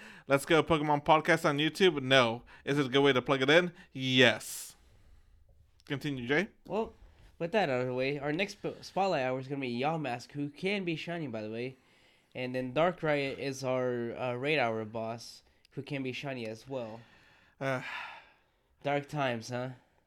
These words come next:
Speaker 1: Yes, but also a really funny time whenever I got the shiny, whenever it came back two years ago on the first raid.
Speaker 2: Nice. Very
Speaker 1: Oh,
Speaker 2: nice.
Speaker 1: uh, <sighs> that's, that's, that's, that's a little too dark for that Gengar.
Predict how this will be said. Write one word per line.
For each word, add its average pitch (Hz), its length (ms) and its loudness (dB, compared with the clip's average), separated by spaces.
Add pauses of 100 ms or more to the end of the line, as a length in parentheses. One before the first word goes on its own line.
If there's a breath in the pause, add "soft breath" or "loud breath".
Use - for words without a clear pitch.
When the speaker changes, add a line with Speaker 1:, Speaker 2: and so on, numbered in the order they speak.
(100)
Speaker 1:
Yes, 160 420 4
but 165 100 0
also 160 320 0
a - 20 2
really 139 200 2
funny 127 280 -6
time 131 160 -4
whenever 123 220 -2
I 123 40 0
got 117 140 -4
the 117 80 -6
shiny, 120 560 -4 (160 loud breath)
whenever 123 300 -2
it 120 100 -4
came 127 300 -6
back 120 440 2
two - 140 -10
years 117 300 -4
ago 117 200 0
on 113 120 -2
the 113 80 -8
first 117 320 -8
raid. 113 280 -2 (320)
Speaker 2:
Nice. 110 720 -12 (220)
Very 101 480 -18 (160)
Speaker 1:
Oh, 165 180 -2 (260)
Speaker 2:
nice. 120 80 -6
Speaker 1:
uh, 117 520 -2 (640)
<sighs> - 40 -10 (360 loud breath)
that's, 123 320 -6
that's, 123 260 -4
that's, 123 500 -8 (160)
that's 127 220 -2
a - 20 -10
little 127 160 -4
too 131 120 -12
dark 123 260 -4
for 127 60 -8
that 123 160 -4
Gengar. 117 420 -4